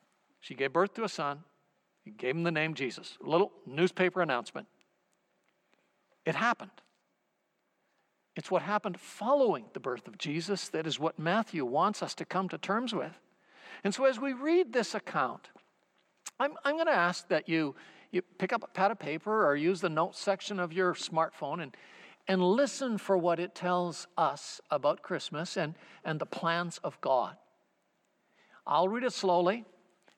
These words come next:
and to help you get into it, I'd like you to just jot down at least one lesson from this account that you hear and, and think about, and,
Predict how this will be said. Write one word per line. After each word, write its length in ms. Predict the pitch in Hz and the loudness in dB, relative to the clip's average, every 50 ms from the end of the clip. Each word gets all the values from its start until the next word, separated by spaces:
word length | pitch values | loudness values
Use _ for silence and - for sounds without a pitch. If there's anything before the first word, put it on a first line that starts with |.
| _ | _
and 100 | 165 156 - | -8 -6 -4
to 80 | 165 | -2
help 320 | - - 240 254 247 - 247 | 0 2 2 0 0 -2 -6
you 80 | 247 | -8
get 220 | 220 - 233 180 156 | -2 -2 0 0 0
into 260 | 151 - - 151 131 | -4 -6 -6 -4 -4
it, 160 | 131 - - _ _ _ _ _ _ _ _ _ - - | -4 -4 -4 _ _ _ _ _ _ _ _ _ -8 -4
I'd 140 | - 156 160 | -4 0 2
like 200 | 226 269 277 - | 2 2 2 2
you 80 | 349 349 | 2 2
to 80 | 320 247 | 2 0
just 280 | 190 247 214 - - | -2 -4 -6 -6 -4
jot 300 | - 185 175 175 - - | 0 2 2 2 2 0
down 180 | 180 151 139 139 | 0 0 0 0
at 120 | 160 - | -4 -6
least 200 | 165 139 - - 151 | -8 -8 -8 -8 -10
one 480 | 135 139 156 190 226 269 285 285 - - | -8 -4 0 2 2 2 2 0 -4 -6
lesson 640 | - 160 139 135 147 180 196 175 - - 170 135 135 - _ _ | -4 -4 -2 2 2 2 2 0 -2 -6 -10 -10 -12 -16 _ _
from 200 | - - 143 139 | -10 -10 -4 -2
this 200 | 175 190 - 247 | -2 0 0 -2
account 540 | 202 - - 156 139 123 143 214 - - - _ _ _ _ _ _ _ _ _ _ _ _ - | -4 -2 -2 -2 0 0 -2 -6 -8 -12 -18 _ _ _ _ _ _ _ _ _ _ _ _ 0
that 180 | 151 160 - | 0 0 2
you 320 | 156 160 160 151 143 127 - - | 2 2 2 2 2 -2 -8 -14
hear 480 | - - - - 160 156 170 190 226 214 | -18 -8 -2 0 2 4 4 4 2 2
and, 220 | 147 127 120 - - | -2 -2 -6 -10 -12
and 120 | - 127 - | -12 -12 -12
think 340 | - - - 185 185 180 - | -14 -6 -2 -2 -2 0 0
about, 300 | 131 127 120 143 - - - | 2 2 2 2 2 0 0
and, 200 | 190 202 214 | 0 0 0